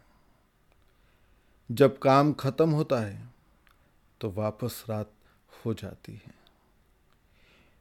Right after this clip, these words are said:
मेरे साथियों में से शायद ही कोई हमारी गली से कभी बाहर गया होगा। हमारे सेठ का नौकर कहता है, "कराची में भी ऐसे बड़े-बड़े होटल हैं,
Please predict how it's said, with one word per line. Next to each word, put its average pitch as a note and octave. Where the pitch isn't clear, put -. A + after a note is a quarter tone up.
मेरे D3+
साथियों D#3+
में E3+
से E3
शायद D3
ही D#3+
कोई B2+
हमारी D3
गली B2+
से C#3+
कभी A#2
बाहर G#2+
गया A2
होगा। A2+
हमारे D#3
सेठ D#3
का D#3
नौकर C#3
कहता A#2+
है, A#2
"कराची A#2+
में C3+
भी C3+
ऐसे B2
बड़े-बड़े A#2
होटल A2+
हैं, G#2+